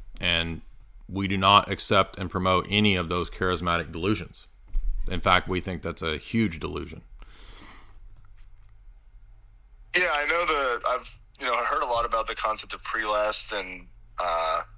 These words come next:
Speaker 2: obviously that's something that
Speaker 1: Okay,
Speaker 2: doesn't
Speaker 1: so,
Speaker 2: exist
Speaker 1: so
Speaker 2: outside
Speaker 1: let me,
Speaker 2: of
Speaker 1: let me stop you right
Speaker 2: orthodoxy.
Speaker 1: there. Let me stop you right there. So this is not an issue. I'm not being mean to you. I'm just saying, like, th-, you don't even need to worry about this, right? You need, if you, if you're wanting to become Orthodox,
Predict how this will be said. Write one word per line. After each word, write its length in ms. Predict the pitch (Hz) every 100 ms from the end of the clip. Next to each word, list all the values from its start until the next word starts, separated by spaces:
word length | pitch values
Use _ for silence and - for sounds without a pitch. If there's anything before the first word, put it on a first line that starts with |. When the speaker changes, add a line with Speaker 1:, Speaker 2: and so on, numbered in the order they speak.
| - - -
Speaker 2:
obviously 300 | 92 92 95
that's 160 | 95 95
something 560 | 101 95 98 92 90 - - -
that 160 | - -
Speaker 1:
Okay, 140 | 127
Speaker 2:
doesn't 140 | 120
Speaker 1:
so, 80 | 135
Speaker 2:
exist 160 | 123 110
Speaker 1:
so 120 | 131 123
Speaker 2:
outside 80 |
Speaker 1:
let 100 | 123
me, 60 | 131
Speaker 2:
of 60 | 127
Speaker 1:
let 60 |
me 80 | 120
stop 260 | - 117 117
you 60 |
right 60 | 107
Speaker 2:
orthodoxy. 160 | 95
Speaker 1:
there. 120 | 107 95
Let 120 | 117
me 60 | 117
stop 260 | - 107
you 80 | 104
right 100 | 95
there. 240 | 92 87 -
So 460 | - 107 101 92 95
this 240 | 131 131
is 120 | 135
not 320 | 117 117 120
an 140 | 107 101
issue. 600 | 120 117 - 107 101 95
I'm 160 | 101 113
not 300 | 123 98 101
being 180 | 110 107
mean 220 | 107 113
to 80 | 98
you. 340 | 110 104 92
I'm 100 | 98
just 140 | 95
saying, 220 | - 101 92
like, 260 | 92 - - - - - - - - - - - - - - - - - - 90
th-, 120 | 113
you 100 | 123
don't 120 | 135 139
even 140 | 127
need 120 | 123
to 80 | 107
worry 160 | 107 139
about 200 | 90 -
this, 340 | - - - - -
right? 240 | 95 92 - -
You 120 | 104
need, 180 | 117 113
if 140 | 113
you, 160 | 110 123
if 140 | 117 95
you're 300 | 135 127 110
wanting 480 | 113 123 113 120
to 80 | 104
become 280 | 101 101 98
Orthodox, 840 | 107 127 110 92 87 - - -